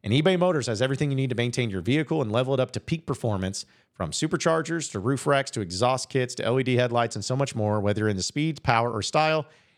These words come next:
eBay Motors has got you covered. With over a hundred twenty-two million parts for your number one ride or die, you'll always find exactly what you're looking for. And with the eBay Guaranteed Fit,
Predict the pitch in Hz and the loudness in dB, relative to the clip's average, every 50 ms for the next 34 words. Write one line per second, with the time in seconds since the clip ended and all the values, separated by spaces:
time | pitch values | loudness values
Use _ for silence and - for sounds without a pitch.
0 | _ _ 165 190 202 214 202 180 170 165 160 156 131 - 104 92 - 120 123 - | _ _ 2 4 4 4 4 4 4 2 2 2 0 -2 -2 0 2 2 2 2
1 | 110 110 107 - 107 90 73 65 - - _ _ - _ _ _ _ - 127 131 | 0 -2 0 0 0 -2 -2 -4 -8 -14 _ _ -20 _ _ _ _ 2 4 4
2 | 131 127 120 104 135 175 220 220 - - 214 196 175 - 185 175 160 156 160 160 | 4 4 4 2 2 2 0 0 -2 -2 0 0 0 0 0 0 2 2 2 2
3 | 151 131 - 131 131 131 - - - - 131 120 113 104 101 104 98 98 135 156 | 0 0 0 2 0 0 0 -4 -4 -2 0 0 0 0 0 0 0 0 0 0
4 | 160 156 147 151 143 135 131 123 123 117 113 98 101 92 92 92 98 98 - - | 2 2 0 0 2 2 2 2 2 0 0 0 0 2 2 2 0 -2 -4 -6
5 | 120 117 127 127 127 127 - - 127 113 104 95 90 - 135 156 185 - - 131 | -4 -2 0 2 2 2 0 0 0 0 0 0 0 2 2 2 2 0 -2 -2
6 | 104 101 - - 107 92 92 90 - 80 69 - - 69 - - - _ _ - | 0 0 -2 0 0 0 0 0 -2 -4 -6 -6 -6 -8 -8 -8 -10 _ _ -20
7 | _ _ _ _ _ - 95 98 110 101 110 107 117 127 127 131 127 117 98 127 | _ _ _ _ _ -4 -2 0 0 0 2 2 2 4 4 4 2 2 2 2
8 | 127 127 120 - 127 113 - - 196 240 233 - - | 2 0 0 -2 -2 -2 0 2 2 0 0 -4 -8